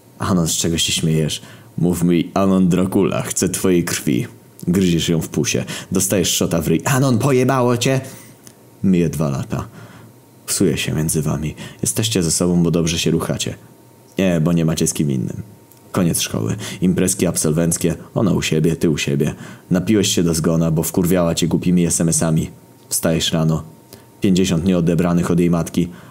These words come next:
„Anon, Karyna zaginęła, nie ma jej od dwóch dni”.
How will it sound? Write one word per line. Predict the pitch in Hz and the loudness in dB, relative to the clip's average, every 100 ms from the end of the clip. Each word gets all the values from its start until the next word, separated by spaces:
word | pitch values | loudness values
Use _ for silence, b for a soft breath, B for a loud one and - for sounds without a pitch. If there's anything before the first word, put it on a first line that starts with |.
| B | B
„Anon, | 156 127 131 | 0 2 2
Karyna | 113 160 143 117 | 0 2 2 2
zaginęła, | 120 120 151 131 110 | 2 2 2 2 2
nie | 143 160 | 4 4
ma | 143 | 4
jej | 160 180 | 4 4
od | 175 | 4
dwóch | 170 208 | 4 4
dni”. | 202 170 104 | 4 4 2